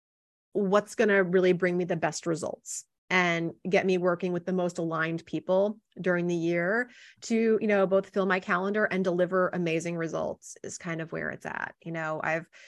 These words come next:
I've been through times where I tried doing too many things and it just diluted the overall effect. So just really simplifying. And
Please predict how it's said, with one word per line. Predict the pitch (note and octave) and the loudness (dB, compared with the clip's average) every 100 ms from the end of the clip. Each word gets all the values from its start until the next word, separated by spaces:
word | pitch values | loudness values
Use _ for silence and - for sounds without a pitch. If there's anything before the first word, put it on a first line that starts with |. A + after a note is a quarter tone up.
| - | -6
I've | F#3 F#3 | -2 0
been | G#3 G#3+ | 0 0
through | A3 | 0
times | G3 G3+ F#3 G3 | 0 2 2 2
where | F3+ | 2
I | E3 | 2
tried | E3 - E3+ E3+ | 0 0 2 2
doing | F3 E3+ | -2 -4
too | F3 - | -6 -6
many | E3 D#3+ A3 | -4 -2 -4
things | D4 D4+ D4+ D#4 D#4 | -2 -2 -2 -6 -8
and | - F#3 | -4 -2
it | |
just | F#3 G3+ F#3 | -2 -2 -2
diluted | F#3 E3+ E3 D#3+ D#3+ | 0 2 0 0 -4
the | D#3+ - | -6 -8
overall | C#3+ - A2+ - | -8 -6 -6 -6
effect. | - - - _ | -10 -12 -12 _
So | - - E3+ E3+ E3+ F#3 - - - - | -12 -4 0 2 0 -4 -14 -20 -16 -4
just | C4+ - - | -4 -4 -6
really | B3+ C#4 C4+ C4+ C4+ - _ _ _ | -2 0 2 0 -2 -6 _ _ _
simplifying. | - - B3 B3+ A#3+ A3+ A3+ A3+ A3 | -6 0 0 2 4 4 4 2 0
And | G#3+ G#3 G3 G3 | 0 2 2 0